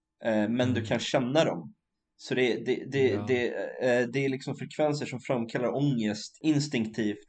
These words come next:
Speaker 1: hos vissa människor. Alltså man blir illamående av det fast man inte kan höra det. Eh,
Speaker 2: Ja.
Speaker 1: och det, det påverkar alla människor olika. Så att vissa människor som ser Irreversible kan liksom bli väldigt så spontant illamående av,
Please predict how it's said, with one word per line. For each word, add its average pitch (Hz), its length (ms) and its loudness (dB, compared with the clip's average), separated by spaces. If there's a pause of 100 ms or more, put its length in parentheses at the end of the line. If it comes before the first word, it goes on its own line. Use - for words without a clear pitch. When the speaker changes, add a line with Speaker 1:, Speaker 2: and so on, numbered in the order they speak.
(100)
Speaker 1:
hos 117 200 -10
vissa 123 200 -4
människor. 123 500 -2
Alltså 113 160 -6
man 120 160 -2
blir 135 180 0
illamående 123 640 0
av 104 120 -4
det 104 80 -12
fast - 300 -10
man 110 120 -6
inte 107 180 -8
kan 110 120 -4
höra 123 300 2
det. 90 200 -4 (540)
Eh, 123 60 2
Speaker 2:
Ja. 117 260 4
Speaker 1:
och 113 180 -4
det, 135 220 2 (140)
det 139 140 0
påverkar 139 500 2
alla 120 120 2
människor 117 380 -2
olika. 127 500 -2
Så 110 160 -4
att 110 140 -6
vissa 131 300 -2
människor 120 380 -4
som 110 240 -8
ser 117 360 -4
Irreversible 107 800 -4 (560)
kan 123 180 0
liksom 110 300 -4
bli 107 200 2
väldigt 110 420 -4
så 101 340 -8 (180)
spontant 110 460 -2
illamående 110 680 0
av, 92 140 -6